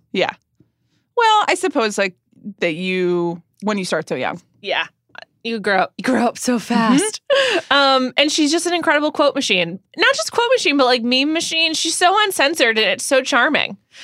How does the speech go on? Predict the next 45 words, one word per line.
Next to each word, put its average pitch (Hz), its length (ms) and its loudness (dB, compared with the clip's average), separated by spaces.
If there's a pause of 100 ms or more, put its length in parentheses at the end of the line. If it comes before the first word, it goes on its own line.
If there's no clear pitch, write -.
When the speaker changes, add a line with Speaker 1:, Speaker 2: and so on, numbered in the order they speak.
(120)
Speaker 2:
I 277 120 2
feel 494 220 0 (180)
like 415 160 -2
it's 254 180 -4
funny 294 220 0
that 370 100 -2
she's 311 160 -2
in 311 60 -2
the 269 80 -2
same 240 200 -4
movie 208 200 -2
as 190 60 -6
Jennifer 175 280 -4
Lawrence 165 480 -6 (460)
because 180 600 -4 (440)
I 208 100 -2
feel 247 260 0
like 233 140 0
in 208 100 -6
some 190 200 -2
ways 165 360 -2
she 170 680 -4
is, 160 480 -4
like, 110 300 -6 (420)
the 196 80 -4
next 165 320 -2
iteration 160 720 -6
Speaker 1:
Mm-hmm. 220 100 -4
Speaker 2:
of 254 140 0
Jennifer 247 340 0
Lawrence, 269 480 -2 (840)
who 311 160 -2
also, 320 280 2 (160)
uh, 220 200 2
uh, 247 100 -2 (160)
kind 254 200 0
of 233 60 -2
had 233 200 0
her 214 220 -4
peak 226 240 -10
fame 247 300 0
at 170 120 -6
the 185 80 -10
same 165 220 -6
age. - 360 -6